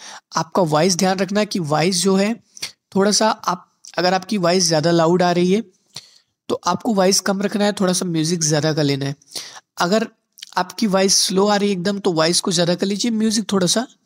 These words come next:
अपने ईयरफोन के, अ, कैटेगरी के हिसाब से आप सेट कर लीजिए। दूसरा आपको ऑप्शन आपको दिखता है यहाँ पे एडजस्टमेंट का, तो ये है लेटेंसी सपोर्ट का, ये है वोकल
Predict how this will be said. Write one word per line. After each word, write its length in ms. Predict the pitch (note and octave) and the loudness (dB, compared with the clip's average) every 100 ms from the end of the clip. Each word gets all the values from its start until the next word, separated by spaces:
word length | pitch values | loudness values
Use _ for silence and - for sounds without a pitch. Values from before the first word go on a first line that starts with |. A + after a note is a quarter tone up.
| _ - | _ -8
अपने 260 | F#3 - G#3+ | -6 -4 -2
ईयरफोन 360 | F#3+ F3+ F#3+ F#3+ | -2 -2 0 -2
के, 180 | G3 G3+ - _ _ | -2 -6 -8 _ _
अ, 100 | D#3+ | -4
कैटेगरी 420 | D3+ E3+ E3+ E3+ F#3+ | -4 -2 -2 -2 0
के 80 | |
हिसाब 240 | G3+ F#3 E3+ | 0 0 -2
से 160 | - | -2
आप 60 | G3 | -2
सेट 240 | - G3 | 0 -2
कर 100 | F3 | -2
लीजिए। 320 | G3 F3+ F3+ G3 _ _ - - _ - _ _ _ _ _ _ _ _ _ E3+ | 0 0 0 -2 _ _ -20 -20 _ -20 _ _ _ _ _ _ _ _ _ 0
दूसरा 320 | - - B3 | 2 2 2
आपको 280 | A#3+ C4 B3+ | 0 0 0
ऑप्शन 460 | B3+ G3+ - A3+ | 2 2 2 2
आपको 360 | A#3 G3+ - A3+ | 2 0 0 -2
दिखता 300 | F#3 - A3 | -2 -2 0
है 140 | G#3 | 2
यहाँ 140 | G3+ G3 | 2 0
पे 120 | A3 - | -2 -2
एडजस्टमेंट 580 | E3+ E3 F3+ F#3 E3 D#3 | -2 0 0 0 -2 -2
का, 200 | D3+ D3 | -4 -4
तो 160 | - | -4
ये 280 | G3 F3+ A#3 | -4 2 2
है 140 | A3+ | 4
लेटेंसी 760 | A#3 G3 F3+ F3 - A3+ A#3 B3 - - | 4 2 2 0 0 2 0 -2 -8 -4
सपोर्ट 480 | - F3 D#3+ F3 F3 | -2 0 2 2 0
का, 300 | G3+ G#3 - _ _ - | 0 0 -2 _ _ -8
ये 200 | E3 E3+ | -2 2
है 100 | F3+ | 2
वोकल 640 | E3 D#3 D3+ F#3 G3 G3 | 0 -2 0 2 2 0